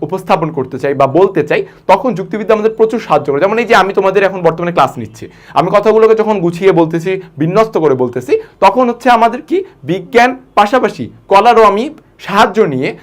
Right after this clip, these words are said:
দুটি সংমিশ্র-, সংমিশ্রণে আমি তোমাদের ক্লাসটিকে সুবিন্যস্ত বা সুশৃঙ্খলভাবে নিতে পারছি বা যুক্তি প্রদান করতে পারতেছি আমার কথার ভিতরে। কারণ সৃজনশীলে যে উত্তরটা দেওয়া রয়েছে সেই উত্তরটা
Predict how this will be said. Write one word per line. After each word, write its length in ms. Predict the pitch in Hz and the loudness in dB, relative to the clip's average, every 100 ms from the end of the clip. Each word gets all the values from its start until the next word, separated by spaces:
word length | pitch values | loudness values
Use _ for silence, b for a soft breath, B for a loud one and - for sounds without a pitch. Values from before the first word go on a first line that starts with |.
| B | B
দুটি 180 | 151 - | -6 -6
সংমিশ্র-, 680 | - 196 240 254 - - 170 | -4 -2 -2 -4 -8 -18 -6
সংমিশ্রণে 600 | 175 202 226 - 185 165 | -4 -2 -6 -4 -2 0
আমি 300 | 156 180 165 - | 0 -2 -8 -6
তোমাদের 200 | 165 165 | -2 0
ক্লাসটিকে 480 | 165 156 165 165 196 | 0 0 -2 -6 -6
সুবিন্যস্ত 560 | 190 156 160 165 165 | -6 -6 -4 -4 -4
বা 240 | 170 175 170 B _ | 0 0 0 B _
সুশৃঙ্খলভাবে 640 | 180 185 247 240 208 170 156 | -6 -4 -2 2 2 2 0
নিতে 160 | 147 | -2
পারছি 300 | 123 113 - | -4 -8 -4
বা 160 | 123 131 B 139 | -2 -2 B -10
যুক্তি 280 | 214 214 262 | -8 -6 -4
প্রদান 300 | 262 262 247 | 0 2 2
করতে 220 | 202 175 | 0 0
পারতেছি 340 | 143 139 131 | -2 -2 -4
আমার 160 | 143 139 | -4 -2
কথার 300 | 143 147 147 147 B 127 | -2 0 -2 -2 B -4
ভিতরে। 320 | 160 160 101 - b | -2 0 -4 -8 b
কারণ 180 | 214 226 233 B | 0 0 -2 B
সৃজনশীলে 520 | - 196 262 262 359 | -12 -6 -6 -2 -2
যে 100 | 247 | -2
উত্তরটা 340 | 247 220 226 196 | -4 -4 -6 0
দেওয়া 240 | 196 190 | 4 6
রয়েছে 340 | 196 202 180 | 6 4 0
সেই 140 | 156 165 | -4 -2
উত্তরটা 540 | 165 165 196 226 320 | -2 -2 -2 0 0